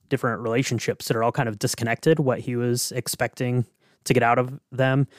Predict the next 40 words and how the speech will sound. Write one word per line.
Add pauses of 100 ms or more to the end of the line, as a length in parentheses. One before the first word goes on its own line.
(180)
versus
what
he
actually
got
out
of
them. (260)
So
the
only
relationship
he
really
had, (440)
um, (240)
and
it
does
a, (280)
an
excellent
job (160)
in
the
book
of,
you
know, (100)
kind
of
going
through, (380)
you
know,
the
mental
strain
on
him.